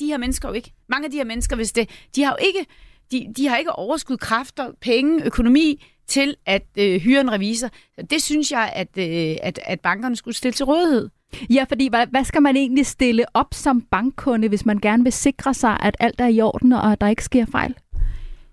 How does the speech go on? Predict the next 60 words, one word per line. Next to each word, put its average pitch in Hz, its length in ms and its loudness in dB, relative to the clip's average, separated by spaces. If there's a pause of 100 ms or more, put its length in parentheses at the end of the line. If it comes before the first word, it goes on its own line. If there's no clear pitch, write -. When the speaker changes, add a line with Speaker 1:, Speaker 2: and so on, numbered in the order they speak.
(120)
Speaker 1:
Ja, 120 80 -4
det, 262 300 -2
det 285 260 2
er 214 40 2
svært 208 300 -2
at 202 60 -8
svare 202 240 0
på, 202 200 -4
altså, 170 460 0
øh, 165 240 0
hvordan 185 300 0
man, 214 180 0
hvad, 233 140 4
hvad 208 140 2
man 214 100 -2
skal - 140 -6
stille 180 220 -2
op. 196 100 0
Men 208 140 -2
jeg 190 120 -2
tænker 208 240 -4
bare, 196 140 0
i 202 40 -4
den 247 160 -4
her 247 80 -2
konkrete 233 520 -2
sag, 196 240 -2
så 233 100 -2
vil 226 100 0
jeg 208 140 2
jo, 190 140 0
så 233 100 -4
hvis 214 160 -4
nu 233 100 2
det 220 140 -2
var 196 120 0
mig, 202 260 0
der 240 100 -4 (300)
sad 214 220 0
i 202 40 -2
den 202 180 0
her, 202 160 -2
så 240 100 -2
vil 233 80 2
jeg 220 80 2
sige, 214 180 -2
jamen, 196 320 0
man, 190 200 0
vi 208 80 0
bliver 208 140 0
nødt 240 160 -2
til 269 60 -2
at - 60 -2
oprette 220 360 -2
en 185 100 -6
rådgivning, 208 540 -2
så 202 100 -12
dem, 214 200 -2
som 220 200 -4
tror, 254 300 0